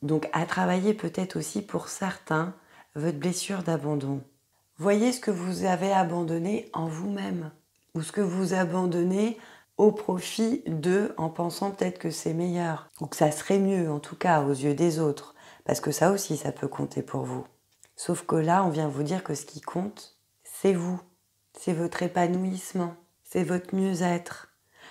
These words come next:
Donc je pense que vous avez quand même quelques petites choses à travailler pour ce début d'année, pour pouvoir avancer davantage librement sur votre chemin. On va passer maintenant au petit point litho. Alors,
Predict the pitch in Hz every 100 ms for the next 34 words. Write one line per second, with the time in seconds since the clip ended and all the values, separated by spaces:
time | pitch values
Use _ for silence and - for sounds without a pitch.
0 | - - 175 - - - 214 214 190 175
1 | 165 180 190 185 170 170 175 196 196 _
2 | - 202 196 202 196 - 185 - 208 190
3 | 180 - 165 156 156 143 170 226 - _
4 | _ 196 185 196 180 175 156 165 147 139
5 | 175 - - _ - 233 226 - 185 185
6 | 196 190 160 165 160 196 170 156 147 147
7 | 156 165 - - 160 160 185 - 151 147
8 | 147 156 156 _ _ - - 175 170 175
9 | - 151 139 - - _ _ _ 214 233
10 | 233 220 220 220 208 202 196 196 180 -
11 | - - 143 147 156 - 262 302 320 -
12 | - - - - - _ - 190 175 -
13 | - 147